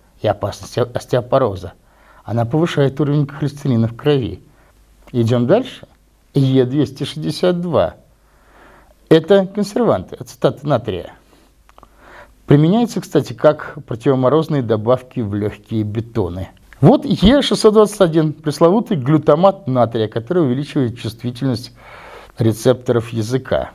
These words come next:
Понятно, что вкус от этого и запах пищи, они как бы обостряются,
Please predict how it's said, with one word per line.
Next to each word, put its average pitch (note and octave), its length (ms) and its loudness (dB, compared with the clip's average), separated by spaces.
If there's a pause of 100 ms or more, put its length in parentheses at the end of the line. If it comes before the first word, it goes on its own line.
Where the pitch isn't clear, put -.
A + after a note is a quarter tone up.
(680)
Понятно, A#2 440 0
что - 200 -14
вкус - 340 -4
от C3+ 120 -4
этого A2+ 300 -4
и G#2 40 -8
запах A2+ 440 -4
пищи, C#3+ 540 -10 (420)
они G#2+ 100 -16
как F2+ 180 -6
бы F2+ 120 -2
обостряются, A2+ 920 -2